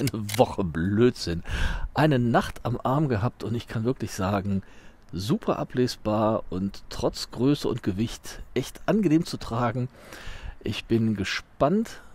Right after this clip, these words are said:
wie sich die Woche mit dieser Uhr entwickelt, die mir eigentlich im ersten Eindruck sehr groß erschien, aber nach einer Nacht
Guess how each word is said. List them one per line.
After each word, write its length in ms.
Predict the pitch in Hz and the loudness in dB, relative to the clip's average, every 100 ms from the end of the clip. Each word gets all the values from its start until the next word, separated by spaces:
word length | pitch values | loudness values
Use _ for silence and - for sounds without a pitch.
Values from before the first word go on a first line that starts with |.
| - | -12
wie 200 | 151 120 | -2 0
sich 280 | 131 127 - | 0 -2 -2
die 240 | 113 113 | -2 0
Woche 400 | 80 - - 160 | -2 -4 0 0
mit 300 | 147 98 - | 0 -2 -2
dieser 200 | 160 180 | 0 2
Uhr 160 | 131 143 | 4 2
entwickelt, 560 | 131 113 - 117 120 - | 0 -2 0 0 -2 -4
die 120 | 104 104 | -2 0
mir 360 | 101 90 92 - - - - - - - - | 0 0 -2 -6 -12 -10 -12 -10 -6 -4 0
eigentlich 840 | 156 190 185 165 160 151 - - - - | 2 2 2 2 2 2 0 -10 -8 -6
im 180 | 95 - | -4 0
ersten 300 | 175 185 - - | 0 0 -4 -2
Eindruck 460 | 117 131 117 110 | -2 -2 -4 -6
sehr 240 | - 190 185 | 0 0 0
groß 320 | - 165 170 | 2 0 0
erschien, 500 | 110 - - 139 147 | -4 -4 -2 -2 -2
aber 240 | 113 113 | -4 -2
nach 260 | 101 92 - | 0 -2 -2
einer 220 | 113 95 | -2 -2
Nacht 380 | 117 220 - | 0 -2 -6